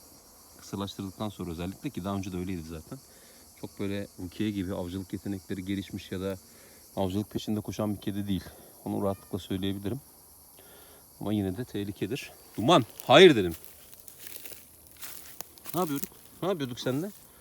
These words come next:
Ben hayır deyince sen yukarı gidiyordun. Koş bakayım hadi.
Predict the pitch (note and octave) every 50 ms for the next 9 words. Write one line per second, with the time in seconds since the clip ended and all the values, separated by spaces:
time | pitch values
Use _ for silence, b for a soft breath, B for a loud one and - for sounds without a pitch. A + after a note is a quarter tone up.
0 | B B B B - A#2+ C3 D3 D3+ C#3+ B2 G#2+ A2+ A#2+ C#3+ F#3 - - D3 D3
1 | C#3 - C#3+ C3 C3 G#2 F2 E2+ D#2 E2+ E2 - - - - - - - G#2 F2+
2 | - F2+ E2+ - - -